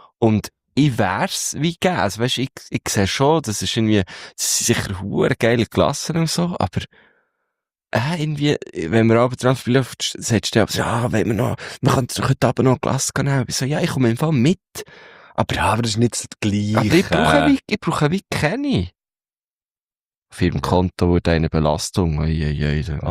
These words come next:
Speaker 2: Oh, oh.
Speaker 1: Oh nein, jetzt
Speaker 2: Oh, oh.
Speaker 1: jetzt ist es belastet. Das ist
Speaker 2: Scheiße.
Speaker 1: sehr belastend.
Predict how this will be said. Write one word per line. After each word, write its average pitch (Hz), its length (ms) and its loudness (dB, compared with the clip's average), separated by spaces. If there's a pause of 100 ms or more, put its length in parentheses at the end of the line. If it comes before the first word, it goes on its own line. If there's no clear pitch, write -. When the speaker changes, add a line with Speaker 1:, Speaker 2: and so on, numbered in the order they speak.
(160)
Speaker 2:
Oh, - 60 -4
oh. 80 160 0
Speaker 1:
Oh 101 220 4
nein, 85 280 2
jetzt 78 140 -4
Speaker 2:
Oh, 95 120 2
oh. - 200 0
Speaker 1:
jetzt 165 200 2
ist - 100 -4
es - 40 -10
belastet. 87 560 -2
Das - 80 -20
ist - 60 -14
Speaker 2:
Scheiße. - 200 0
Speaker 1:
sehr 101 200 0
belastend. 87 720 -2